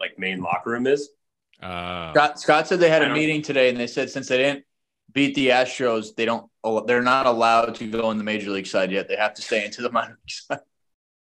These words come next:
Speaker 2: Until they beat the Astros?
Speaker 3: Yeah, I said, "You guys don't deserve
Speaker 1: They don't
Speaker 3: that."
Speaker 1: want it.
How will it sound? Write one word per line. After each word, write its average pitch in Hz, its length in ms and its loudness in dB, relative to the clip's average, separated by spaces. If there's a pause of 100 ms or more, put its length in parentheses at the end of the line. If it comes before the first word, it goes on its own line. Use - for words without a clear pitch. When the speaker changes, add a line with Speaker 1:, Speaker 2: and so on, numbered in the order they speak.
(540)
Speaker 2:
Until 101 380 -4
they 92 120 2
beat 90 220 -2
the 90 80 -4
Astros? 92 480 -4 (1300)
Speaker 3:
Yeah, 165 300 6
I 156 80 2
said, 131 240 -6
"You 233 160 6
guys 185 240 2
don't 196 240 2
deserve 156 380 2
Speaker 1:
They 127 60 -2
don't 113 80 0
Speaker 3:
that." 95 100 -6
Speaker 1:
want - 140 -12
it. - 60 -20